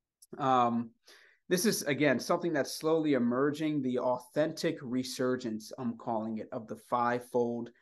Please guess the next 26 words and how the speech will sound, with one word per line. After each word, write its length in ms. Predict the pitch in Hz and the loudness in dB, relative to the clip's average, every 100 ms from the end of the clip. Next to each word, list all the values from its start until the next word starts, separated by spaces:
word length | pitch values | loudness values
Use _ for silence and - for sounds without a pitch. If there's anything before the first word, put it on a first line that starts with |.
| _ - | _ -2
ministry 500 | 120 123 127 - 120 | 0 2 0 -2 -4
gifts. 340 | 110 120 110 | -2 -4 -4
And 100 | 120 | 0
I 100 | 127 | 2
just, 260 | 156 175 - - | 2 -2 -6 -2
I 60 | 135 | 0
wanna 260 | 135 135 | 2 0
say 240 | 131 135 127 | 0 0 0
this, 240 | 120 - | -2 -4
this 180 | 135 135 | -6 -4
is 140 | 123 | -4
nothing 640 | 123 123 147 165 165 170 165 _ _ | 0 2 0 0 -2 -2 -8 _ _
new. 480 | 113 117 131 110 - _ _ _ - | -2 2 2 0 -6 _ _ _ 0
Um, 480 | 120 117 113 113 - 123 120 | 4 4 2 -2 -8 -12 -2
the 140 | 127 | -2
fivefold 720 | 123 143 156 175 175 175 165 | 0 4 6 6 2 0 2
ministry 460 | 139 151 147 - 139 | 2 -2 -2 -2 -2
gifts 480 | 113 143 143 143 - | 0 0 0 -2 -8
have 260 | 120 117 | -6 -4
never 720 | 120 117 127 143 147 165 160 - _ _ | 0 0 2 0 2 0 0 -8 _ _
ceased, 720 | - - 147 113 - - - _ _ - | -12 -2 0 0 -4 -14 -18 _ _ 0
but 160 | - 117 | 0 2
historically, 960 | 147 - - - 214 165 - - - _ _ _ _ - | 0 -2 -2 4 8 8 4 -12 -16 _ _ _ _ -4
they've 220 | 123 113 | -4 -2
been 180 | 123 113 | 0 0
neglected, 680 | 110 120 127 131 156 165 | -2 0 -2 0 -4 -6